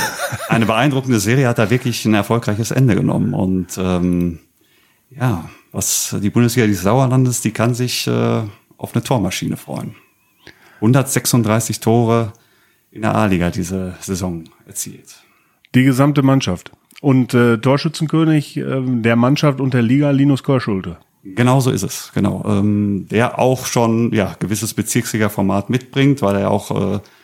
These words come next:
Speaker 1: bei Hüsten, S V, beim S V Hüsten null neun aktiv war. Genauso wie, äh, Brandon Blavard, äh,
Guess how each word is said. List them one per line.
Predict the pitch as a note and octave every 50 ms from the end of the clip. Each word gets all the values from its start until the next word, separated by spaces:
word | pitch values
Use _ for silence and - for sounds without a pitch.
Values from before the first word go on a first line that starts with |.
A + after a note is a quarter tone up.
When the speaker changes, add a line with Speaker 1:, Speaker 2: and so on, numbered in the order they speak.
| _ _ _ -
Speaker 1:
bei | - F#2+ F#2+
Hüsten, | G#2 - - - A2 G2+ G2 G2 F#2+
S | F2+ - F#2+ -
V, | - G2 F#2
beim | F2+ F#2 F2+ -
S | F#2+ G2
V | - G2+ F#2+
Hüsten | F#2 - - G#2
null | G2 F2+ F2+
neun | G#2 A#2 B2+ C3 C#3+ C3+
aktiv | A#2+ B2 - - C3 B2+ B2+ -
war. | - B2+ A#2+ B2 B2 A#2+ - - - _ _ _ _ _ _ _ -
Genauso | F#2+ F2+ F2+ F#2 F#2+ F#2 F#2+ E2+
wie, | F#2+ F#2 F2+ F#2 F#2
äh, | F#2 F#2+ F#2+ F#2+ F#2+ F#2+
Brandon | F2 F2 F#2 F#2+ G#2 G#2+ F#2 F2+ F#2 F2
Blavard, | F#2 G2 G2+ A2 B2+ C3 B2+ C3 C3 C3+ C3+ - -
äh, | F#2+ G2 G#2 G2 G2+ G2